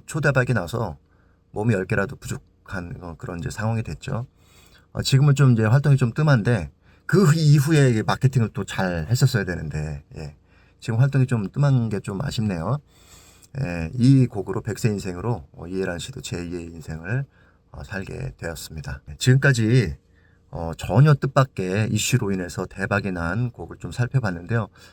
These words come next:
제가 모르는 곡들도 또 많이 있겠죠. 일단은 제가, 어, 생각나는 대표적인 곡들을 좀 말씀드려 보았습니다. 네, 지금까지 김민진이었습니다. 감사합니다.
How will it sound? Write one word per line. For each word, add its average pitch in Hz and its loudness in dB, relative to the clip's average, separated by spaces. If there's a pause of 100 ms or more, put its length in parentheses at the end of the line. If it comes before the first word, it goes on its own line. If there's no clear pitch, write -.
(100)
제가 127 4
모르는 135 6
곡들도 123 2
또 127 0
많이 101 0
있겠죠. 101 -2
일단은 117 2
제가, 110 2 (380)
어, 90 -6
생각나는 123 2
대표적인 101 -4
곡들을 87 -10
좀 87 -8 (340)
말씀드려 82 -4
보았습니다. 78 -8 (500)
네, 87 -8
지금까지 104 0
김민진이었습니다. 92 -6
감사합니다. 87 -2